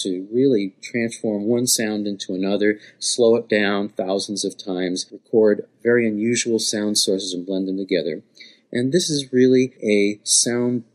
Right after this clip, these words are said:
effect or design kind of score, although there are themes. Like, for instance, in that introduction, you heard just a little bit of the theme for the Sandra Bullock character, Ryan Stone. And Ryan's theme does reoccur,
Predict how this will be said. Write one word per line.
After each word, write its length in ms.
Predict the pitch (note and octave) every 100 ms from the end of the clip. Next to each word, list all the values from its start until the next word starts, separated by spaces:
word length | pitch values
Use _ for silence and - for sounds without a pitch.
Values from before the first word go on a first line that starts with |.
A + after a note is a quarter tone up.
| _ -
effect 540 | - - F2+ D#2 - -
or 120 | G#2
design 680 | F#2+ G2 A2 A2 A2 G#2 G#2 _
kind 220 | - F#2+ F2
of 100 | E2
score, 440 | - - D2 - _ _ -
although 240 | A#2+ A#2+
there 200 | C3 C3 B2+
are 220 | C#3 C#3
themes. 580 | C#3 D3+ E2+ - - -
Like, 180 | G#2 E2+
for 160 | - G#2
instance, 400 | F#2+ - F2 A#2+
in 200 | A#2 A#2
that 280 | A2+ G#2 -
introduction, 560 | - - G#2+ A2+ - G2+
you 120 | G2+
heard 280 | A#2 A2 G#2+ - _
just 200 | C3 -
a 40 | A2+
little 180 | B2
bit 200 | B2 A2
of 140 | G2+ G2+
the 300 | G2 G2 -
theme 340 | - A2+ G#2 G2+ -
for 380 | - G2 F#2 F#2 -
the 340 | F#2 F2+ E2+ E2+
Sandra 260 | - A2 G#2
Bullock 320 | A2+ A2 -
character, 800 | - F2 E2+ D#2+ - F#2 F2 E2+ _ _ -
Ryan 320 | F#2+ F#2+ F2+
Stone. 440 | F2 - G#2+ D#2 C#2+
And 120 | D2+
Ryan's 360 | G#2+ A#2+ A#2+
theme 240 | - A2 G#2
does 360 | A2 B2 B2 -
reoccur, 640 | A#2 A2+ A2+ - B2 D2+